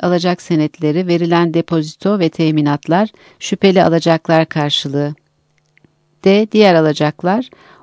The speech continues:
Ortaklar, personel, iştirakler. E. Stoklar.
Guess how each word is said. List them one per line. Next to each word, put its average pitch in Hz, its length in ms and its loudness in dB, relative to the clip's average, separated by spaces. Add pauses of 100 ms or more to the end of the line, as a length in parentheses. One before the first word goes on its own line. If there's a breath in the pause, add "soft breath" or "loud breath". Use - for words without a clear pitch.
Ortaklar, 180 680 2
personel, 165 640 0
iştirakler. 151 800 -4 (580 soft breath)
E. 202 200 4
Stoklar. 170 800 0